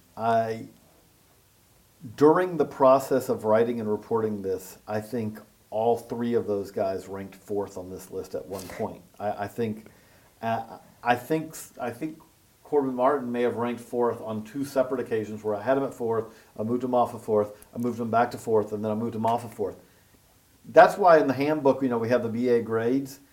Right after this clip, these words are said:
I think when you look at the B A grades on this, what you're gonna find is, is that there's gonna be,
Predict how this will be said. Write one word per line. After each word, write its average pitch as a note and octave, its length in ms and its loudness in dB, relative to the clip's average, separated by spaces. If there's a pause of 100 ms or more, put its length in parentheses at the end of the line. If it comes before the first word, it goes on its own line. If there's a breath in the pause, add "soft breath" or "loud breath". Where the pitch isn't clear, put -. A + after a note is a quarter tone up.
(340 soft breath)
I - 60 -4
think E3 240 -6
when D3+ 120 0
you C3+ 120 2
look C3+ 220 2
at C3+ 80 -8
the A#2 80 -4
B A#2+ 240 0
A B2 100 2
grades A2+ 480 0
on C#3 140 0
this, C#3 260 0
what A#2+ 140 -6
you're G#2+ 100 -6
gonna G#2+ 160 -4
find B2+ 560 -2
is, A2 360 2
is G#2 200 -10
that G#2 320 -2
there's G#2+ 220 -4
gonna A2 260 -4
be, G2+ 300 -6